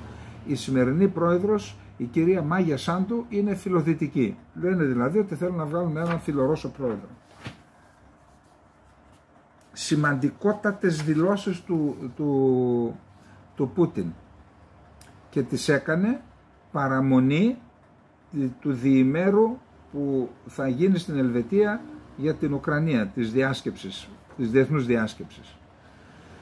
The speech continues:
Επιτρέψτε μου να σας υπενθυμίσω, ε, αυτά τα είπε σήμερα στο περιθώριο της συνάντησης,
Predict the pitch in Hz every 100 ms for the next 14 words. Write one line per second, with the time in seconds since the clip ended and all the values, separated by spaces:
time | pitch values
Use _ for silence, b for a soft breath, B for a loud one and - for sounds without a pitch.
0 | B - 151 131 131 180 220 - 220 214
1 | 185 170 170 - 147 147 135 139 123 127
2 | 123 190 226 254 - - - - _ -
3 | - - - - - - - - - -
4 | - 135 120 113 110 110 107 107 107 -
5 | - 135 202 196 180 185 180 - 160 175
6 | 214 254 - - 156 151 135 160 214 208
7 | - 165 151 175 170 202 233 220